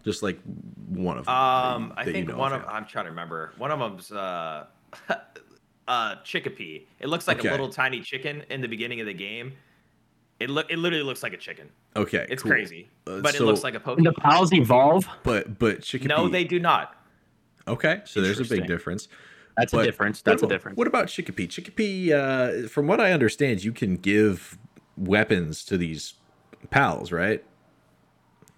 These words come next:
Speaker 2: I haven't played that much, but I know that the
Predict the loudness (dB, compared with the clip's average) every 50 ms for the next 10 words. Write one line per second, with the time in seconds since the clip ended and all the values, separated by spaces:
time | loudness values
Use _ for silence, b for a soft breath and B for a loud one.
0 | _ _ _ _ _ _ _ _ _ _ _ _ _ -6 -4 -4 -4 0 2 2
1 | 2 2 0 -4 -6 -10 -10 -6 -6 -4 -4 -4 -6 -8 -10 -12 -18 _ _ -14
2 | -8 -4 -4 -4 -4 -6 -8 -10 -10 -8 -8 -8 -8 -12 -10 -6 -4 -4 -2 -4
3 | -4 -4 -4 -4 -2 -2 -4 -4 -6 -6 -6 -6 -8 -10 -14 _ _ _ _ _
4 | _ _ _ _ _ _ _ _ _ _ _ _ _ -14 -12 -10 -10 -10 -12 -12
5 | -14 -14 -14 -14 -16 -18